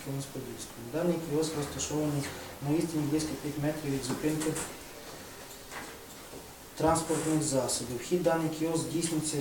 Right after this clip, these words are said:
через одностулкові пластикові двері, які на момент огляду пошкоджені, а саме зрізана в трьох місцях нижня частина вхідних дверей в кіоск.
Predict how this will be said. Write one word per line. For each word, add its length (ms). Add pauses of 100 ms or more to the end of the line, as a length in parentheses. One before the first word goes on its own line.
через 480 (320)
одностулкові 840
пластикові 640 (140)
двері, 400
які 240
на 80
момент 420 (100)
огляду 420 (360)
пошкоджені, 720
а 40
саме 400 (680)
зрізана 500 (640)
в 100
трьох 160 (140)
місцях 420 (340)
нижня 300 (140)
частина 460 (120)
вхідних 300 (180)
дверей 200
в 220
кіоск. 360